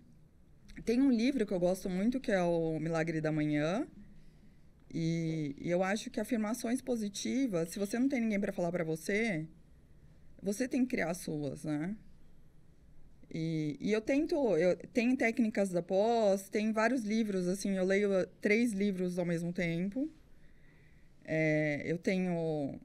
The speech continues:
esse hábito também, que tá no Milagre da Manhã, de ler pelo menos aí dez, vinte páginas por dia. E,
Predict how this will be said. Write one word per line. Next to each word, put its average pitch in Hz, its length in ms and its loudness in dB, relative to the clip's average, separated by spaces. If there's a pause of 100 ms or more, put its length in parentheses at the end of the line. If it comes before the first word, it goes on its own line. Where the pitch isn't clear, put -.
(160)
esse 180 260 -2
hábito 180 480 0
também, 165 300 -2
que 196 100 -10
tá 180 200 -2
no 196 100 0
Milagre 165 380 0
da 160 100 -2
Manhã, 165 240 -2
de 190 100 -4
ler 175 160 2
pelo 170 220 -2
menos 170 280 -2
aí 170 140 0
dez, 170 540 2
vinte 185 300 -2
páginas 175 420 -2
por 175 180 -6
dia. 180 560 -4
E, 170 560 -4